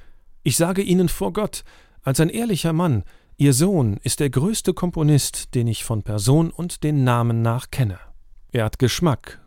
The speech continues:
und über das die größte Kompositionswissenschaft." Mozart selbst gestand in einem Brief an seinen Vater vom siebten Februar siebzehnhundertachtundsiebzig:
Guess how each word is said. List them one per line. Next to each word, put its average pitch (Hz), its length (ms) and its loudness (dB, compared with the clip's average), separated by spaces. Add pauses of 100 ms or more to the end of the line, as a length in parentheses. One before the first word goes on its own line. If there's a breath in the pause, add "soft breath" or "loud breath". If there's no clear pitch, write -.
(200)
und 110 160 -2
über 117 200 0
das 156 300 0
die 120 140 -2
größte 147 520 2
Kompositionswissenschaft." 120 1500 -2 (1500)
Mozart 139 420 2
selbst 139 420 0
gestand 113 420 -4
in 123 140 -2
einem 113 220 0
Brief 123 300 -2
an 131 80 0
seinen 107 240 0
Vater 131 380 -2
vom 104 240 -2
siebten 117 360 -4
Februar 123 460 -2
siebzehnhundertachtundsiebzig: 113 1500 -2